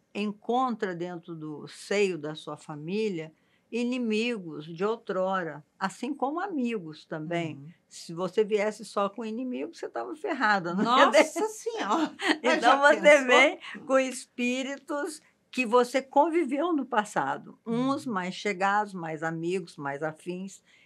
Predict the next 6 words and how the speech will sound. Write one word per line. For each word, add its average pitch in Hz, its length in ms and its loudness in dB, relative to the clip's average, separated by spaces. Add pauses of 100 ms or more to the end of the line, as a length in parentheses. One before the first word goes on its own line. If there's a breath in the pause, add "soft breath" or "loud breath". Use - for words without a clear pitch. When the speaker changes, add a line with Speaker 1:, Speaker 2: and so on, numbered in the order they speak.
(120)
Speaker 1:
e 254 160 2
outros 233 840 6
que - 180 -8
você 233 420 -2
realmente 247 600 -2
prejudicou. 170 760 -6